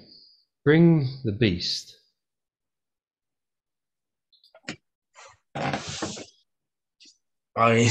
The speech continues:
Speaker 2: am <laughs> regrettingly gonna go see what he means and show, bring Logan.
Speaker 1: All right.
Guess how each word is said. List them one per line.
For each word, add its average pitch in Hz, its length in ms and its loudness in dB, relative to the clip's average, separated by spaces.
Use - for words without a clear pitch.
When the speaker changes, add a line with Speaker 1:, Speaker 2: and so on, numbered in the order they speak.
Speaker 2:
am 127 200 0
<laughs> - 60 -20
regrettingly 127 760 0
gonna 120 200 -8
go 120 280 -4
see 123 400 0
what 120 280 -4
he 120 60 -8
means 113 440 -10
and 107 260 -10
show, 110 420 -2
bring 110 260 -4
Logan. 104 380 -4
Speaker 1:
All 98 100 0
right. 92 140 -2